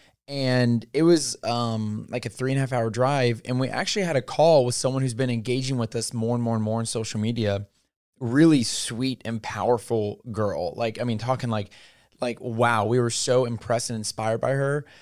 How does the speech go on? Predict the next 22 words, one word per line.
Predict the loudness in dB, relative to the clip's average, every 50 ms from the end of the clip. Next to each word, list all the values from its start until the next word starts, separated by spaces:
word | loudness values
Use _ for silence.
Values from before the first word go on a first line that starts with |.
| -20 -20 _ _ _ _ -6
Um, | -2 0 2 2 2 2 0 -2 -4
she | -6 -4 0 0
was | 2 0 0
asking | 0 -2 -2 -2 -4 -4 -4 -4
us | -4
some | -4 -4 -6 -6
questions, | -8 -8 -8 -6 -4 -4 -4 -2 -2 -2 -2 -4 -6 -8 -10 -14 _ _ _ _ _ _ _ -8
and | -4 -2 -2 -2 -2 -4
one | -6 -4 -2 0 0 2
of | 2
those | 4 4 2 2 -2
questions | -6 -4 -4 -4 -2 -2 -4 -4 -4 -4 -6 -6
was, | -2 0 0 0 0 -2 -4 -8 -8 -8
uh, | -6 -6 -4 -4
I'm | -6 -6
sorry, | -6 -4 -4 -4 -4 -6 -8 -12 -20 -20 -20 _ -2
all | 2 4 6 6 6
the | 6 4
questions | 2 0 2 0 2 2 0 -2 -4 -4 -4
had | -4 -6 -6
to | -6
do | -6 -4 -2 0 0 0 0